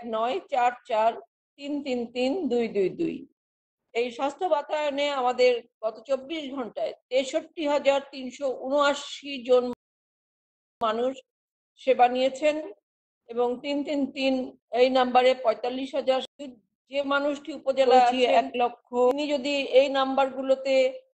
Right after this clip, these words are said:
Speaker 1: আহ, করতে স্বাচ্ছন্দ্য বোধ না করেন, তিনি তার যে স্থানীয় যে হাসপাতাল আছেন, আছে উপজেলা এবং যে স্বাস্থ্যকর্মী আছে, তাদের সাথেও যোগাযোগ করে এ বিষয়ে, আম, সাহায্য পেতে পারেন।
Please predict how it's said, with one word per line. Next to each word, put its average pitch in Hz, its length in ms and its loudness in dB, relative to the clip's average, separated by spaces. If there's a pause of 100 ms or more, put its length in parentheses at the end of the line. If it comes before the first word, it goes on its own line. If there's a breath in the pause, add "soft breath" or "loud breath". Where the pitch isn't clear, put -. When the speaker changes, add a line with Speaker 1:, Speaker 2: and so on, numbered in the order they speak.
(140)
Speaker 1:
আহ, 220 280 2 (140)
করতে 277 320 0
স্বাচ্ছন্দ্য 320 500 0
বোধ 269 240 4
না 226 260 0
করেন, 226 420 -6 (340)
তিনি 294 240 -6
তার 262 320 4
যে 262 140 -4
স্থানীয় 311 880 2
যে 254 440 -2 (380)
হাসপাতাল 247 540 0
আছেন, 254 460 -2 (100)
আছে 233 360 -2
উপজেলা 240 760 0 (220)
এবং 226 220 -8
যে 233 100 0
স্বাস্থ্যকর্মী 269 680 0
আছে, 226 440 -4 (220)
তাদের 233 300 2
সাথেও 254 580 -4 (220)
যোগাযোগ 220 380 0 (100)
করে 240 380 -2 (240)
এ 220 100 -6
বিষয়ে, 208 600 0 (260)
আম, 190 460 -2
সাহায্য 226 640 -4 (400)
পেতে 220 220 -6
পারেন। 151 360 -8